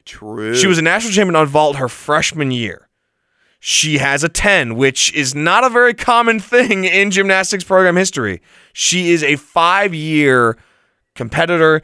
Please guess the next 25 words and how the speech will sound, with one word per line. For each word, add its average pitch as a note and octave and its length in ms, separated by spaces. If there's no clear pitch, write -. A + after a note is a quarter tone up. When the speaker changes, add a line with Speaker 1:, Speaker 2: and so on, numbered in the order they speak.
Speaker 2:
She's C#3+ 220
been B2+ 140
an B2+ 80
all F3+ 260
S F3 200
E D#3+ 60
C, D3+ 480
all-American D3 600
selection B2 520
throughout C3 400
her C#3 140
career. B2+ 580
Speaker 1:
Yep. A2+ 180
Speaker 2:
She's F3+ 140
also G#3+ 320
pretty E4 340
much G#3+ 240
changed D#3 380
the B2 80
game A2 280
because C3 460
a D#3 80
lot G3 180
of C4 60
people, F3 520